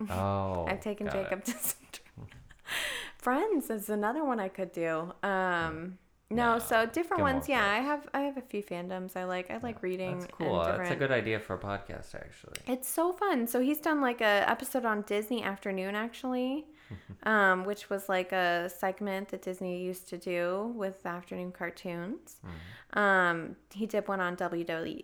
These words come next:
Speaker 1: E. He did one on
Speaker 2: <laughs>
Speaker 1: Yu-Gi-Oh!
Speaker 2: Nice.
Speaker 1: So
Speaker 2: Yu-Gi-Oh! Wow, this is cool.
Speaker 1: Yeah,
Speaker 2: Cool,
Speaker 1: he's
Speaker 2: yeah.
Speaker 1: got, um, awesome, awesome fandoms that he likes to talk about, and
Speaker 2: We're
Speaker 1: each
Speaker 2: gonna have him on
Speaker 1: episode
Speaker 2: eventually,
Speaker 1: Yeah,
Speaker 2: right?
Speaker 1: we are.
Speaker 2: Yeah, okay.
Speaker 1: Each of his episodes is, like,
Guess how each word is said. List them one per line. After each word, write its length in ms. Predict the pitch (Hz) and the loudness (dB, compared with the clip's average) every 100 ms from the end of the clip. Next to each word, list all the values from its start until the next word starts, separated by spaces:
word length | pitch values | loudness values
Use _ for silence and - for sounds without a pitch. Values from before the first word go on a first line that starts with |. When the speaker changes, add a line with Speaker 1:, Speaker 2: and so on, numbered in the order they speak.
| - | -2
Speaker 1:
E. 460 | 277 269 262 262 | 0 2 0 -2
He 120 | 254 202 | -4 -6
did 220 | 196 190 | -6 -2
one 100 | 165 | -2
on 180 | 170 196 | 2 4
Speaker 2:
<laughs> 0 | |
Speaker 1:
Yu-Gi-Oh! 920 | 262 254 262 254 240 240 233 233 262 | 4 2 2 4 6 6 4 4 2
Speaker 2:
Nice. 80 | 277 - - - - - - | 0 -4 -6 -16 -20 -20 -12
Speaker 1:
So 420 | - 233 233 233 - | 0 4 6 6 6
Speaker 2:
Yu-Gi-Oh! 360 | 123 98 87 135 | 8 8 6 2
Wow, 280 | 180 180 | 0 0
this 160 | 214 - | -4 -6
is 60 | - - | -14 -10
cool. 160 | 285 330 | -2 2
Speaker 1:
Yeah, 340 | 523 392 220 | 4 4 2
Speaker 2:
Cool, 80 | 92 | 0
Speaker 1:
he's 240 | - 311 - | -2 -2 0
Speaker 2:
yeah. 40 | |
Speaker 1:
got, 240 | 302 277 - | 2 2 2
um, 500 | 262 233 208 196 220 - - | 0 0 0 -4 -8 -10 -8
awesome, 500 | 247 262 - 240 233 | -6 -6 -6 -4 -4
awesome 640 | - 214 - 220 208 208 214 - | -6 -8 -8 -8 -6 -8 -8 -6
fandoms 600 | 214 202 196 196 196 - | -4 -4 -4 -6 -8 -6
that 120 | 202 | -6
he 100 | 208 | -4
likes 280 | 196 185 - | -6 -6 -8
to 40 | - | -6
talk 180 | 185 185 | -6 -2
about, 340 | 196 180 180 180 | 2 2 0 -2
and 260 | 180 185 - - - 110 | -4 -4 -8 -20 -10 4
Speaker 2:
We're 120 | 160 | 6
Speaker 1:
each 40 | 170 | 8
Speaker 2:
gonna 60 | - | 8
have 240 | 143 143 | 8 8
him 120 | 139 | 8
on 220 | 143 147 | 8 8
Speaker 1:
episode 100 | - | 6
Speaker 2:
eventually, 460 | - 85 - - 147 | 2 0 -2 -6 0
Speaker 1:
Yeah, 180 | 277 392 | 2 4
Speaker 2:
right? 100 | 349 | 2
Speaker 1:
we 120 | 330 | 2
are. 200 | 440 202 196 | 0 2 2
Speaker 2:
Yeah, 220 | 202 78 - | 2 -2 -6
okay. 200 | - - - | -10 -10 -2
Speaker 1:
Each 180 | 320 370 | 0 2
of 80 | 370 | 2
his 140 | 330 | 4
episodes 520 | 277 294 302 262 254 | 2 0 0 0 0
is, 140 | 233 - | -4 -4
like, 160 | 208 | -4